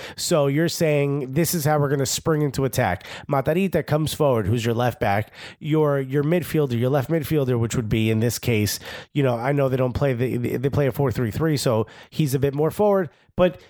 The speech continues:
you, you've got, you've got, uh, Mendoza up there, so you've got two pacey on the left, and that's how you're gonna be able to counter. And he's playing very defensively. Now, for everyone who sits there and says, "I don't know why he would do that," think about where Vieira's done in his career.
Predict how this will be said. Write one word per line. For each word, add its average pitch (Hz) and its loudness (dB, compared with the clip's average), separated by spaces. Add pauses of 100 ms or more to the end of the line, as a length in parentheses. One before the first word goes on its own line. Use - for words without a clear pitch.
you, 156 4
you've 147 -2
got, 135 2
you've 151 0
got, 123 0
uh, 123 2
Mendoza 151 2
up 107 -4
there, 117 0
so - -2
you've 127 2
got 139 0
two 190 -2
pacey 156 0
on 131 0
the 131 0
left, 170 2
and 139 0
that's 139 0
how 135 0
you're 127 0
gonna 131 2
be 120 2
able 110 2
to 110 0
counter. 147 0 (280)
And 117 2
he's 117 -2
playing 143 0
very 127 0
defensively. 113 0 (220)
Now, 139 0
for - -6
everyone 180 0
who 147 -2
sits - -4
there 139 2
and 120 0
says, 98 0 (260)
"I 160 0
don't 165 0
know 160 2
why 147 2
he 147 2
would 147 0
do 135 2
that," 120 0 (160)
think 196 0
about 156 2
where 135 2
Vieira's 139 0
done 135 2
in 120 0
his 104 2
career. 92 0